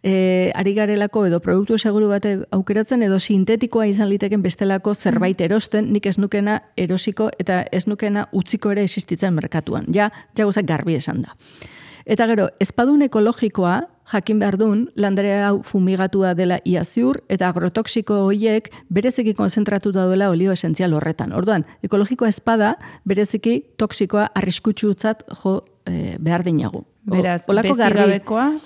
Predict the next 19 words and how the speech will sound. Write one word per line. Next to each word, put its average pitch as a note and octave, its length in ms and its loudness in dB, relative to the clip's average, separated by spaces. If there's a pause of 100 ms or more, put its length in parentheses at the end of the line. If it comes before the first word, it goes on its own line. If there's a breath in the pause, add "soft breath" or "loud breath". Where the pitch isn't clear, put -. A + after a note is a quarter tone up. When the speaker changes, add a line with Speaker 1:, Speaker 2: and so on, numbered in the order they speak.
(180)
Speaker 2:
eta F3 180 -4
ekologikoa. E3+ 340 -4
Speaker 1:
Beza A3+ 480 2 (160)
gabe, F#3 380 0
Speaker 2:
Bueno, F3 260 2
bezi - 240 -2
Speaker 1:
ez, G#3+ 180 2
Speaker 2:
gabe F3 140 2
Speaker 1:
bezi, G3 180 4
Speaker 2:
ez. C4 140 2
Speaker 1:
beza F#3+ 220 2
beti, A3 300 0
baina G#3+ 240 0
ehuneko G3 240 0
hamarreko F#3+ 380 0
beza, G3 160 0
Speaker 2:
Ehuneko F#3+ 220 2
hamarreko G3+ 300 -4
beza G3 300 -2